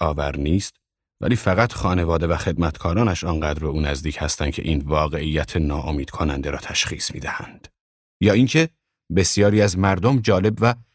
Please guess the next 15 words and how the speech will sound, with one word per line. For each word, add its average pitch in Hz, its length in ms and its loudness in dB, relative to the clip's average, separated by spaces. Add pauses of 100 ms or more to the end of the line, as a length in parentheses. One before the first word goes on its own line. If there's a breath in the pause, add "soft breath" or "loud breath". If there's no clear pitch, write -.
(160)
شگفت 104 500 2
آور 104 340 2
هستند، 80 520 -4
ولی 120 240 4 (180)
اگر 151 260 2
از 110 180 2
نظر 95 300 4
زمانی 92 480 2
و 90 60 4
مکانی 87 500 2
خیلی - 440 -4
به 120 120 4
ما 101 140 2
نزدیک 87 440 -2
باشند 123 460 2